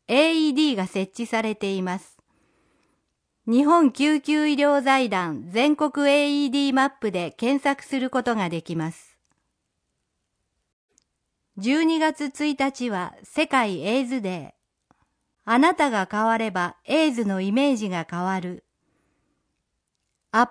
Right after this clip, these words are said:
プデートエイチアイブイ。一人でも多くの人が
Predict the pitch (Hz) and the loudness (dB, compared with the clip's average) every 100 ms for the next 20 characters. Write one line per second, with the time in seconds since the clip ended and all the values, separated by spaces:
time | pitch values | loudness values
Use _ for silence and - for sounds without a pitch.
0 | - 320 330 330 262 190 185 - _ 214 | 0 0 2 2 0 -4 -8 -8 _ 0
1 | 277 - 277 254 254 214 220 175 - _ | 0 0 0 2 0 -2 -6 -6 -12 _
2 | _ _ _ _ _ _ _ _ _ _ | _ _ _ _ _ _ _ _ _ _
3 | _ _ _ _ _ _ _ _ _ _ | _ _ _ _ _ _ _ _ _ _
4 | _ _ _ - 320 349 320 254 220 208 | _ _ _ -6 -2 0 0 0 0 2
5 | 294 311 277 226 208 - 214 185 180 | 2 2 0 -2 -2 -8 -8 -8 -10